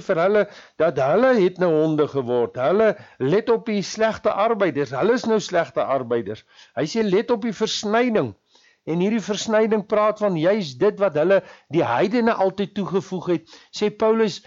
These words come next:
"Julle wat nou in die gemeente gekom het en hierdie ander wette deel gemaak het van die evangelie, wat nie die evangelie is nie." Hy sê, "Julle is nou die versnyding." Hierdie versnyding verwys na,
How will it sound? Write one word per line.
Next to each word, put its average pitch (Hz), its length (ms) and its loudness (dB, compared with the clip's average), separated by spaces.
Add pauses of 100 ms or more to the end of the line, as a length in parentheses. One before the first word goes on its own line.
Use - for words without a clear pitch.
(160)
"Julle 156 580 2
wat 175 180 -2
nou 214 140 0
in 240 120 0
die 233 120 -2
gemeente 226 500 0
gekom 220 380 -4
het 190 180 -2
en 175 220 -4 (220)
hierdie 220 540 0
ander 226 360 2 (160)
wette 160 600 0
deel 202 280 2
gemaak 202 460 0
het 208 120 -8
van 196 140 -2
die 202 120 -2
evangelie, 196 600 -2
wat 170 160 0
nie 202 140 -2
die 214 140 -4
evangelie 208 520 -4
is 226 260 -2
nie." 131 180 -8 (440)
Hy 139 160 0
sê, 214 200 -2 (320)
"Julle 180 500 2 (500)
is 175 160 0
nou 196 240 2
die 202 120 -4
versnyding." 190 680 -2
Hierdie 180 240 -6
versnyding 220 600 0 (340)
verwys 180 580 0
na, 190 180 2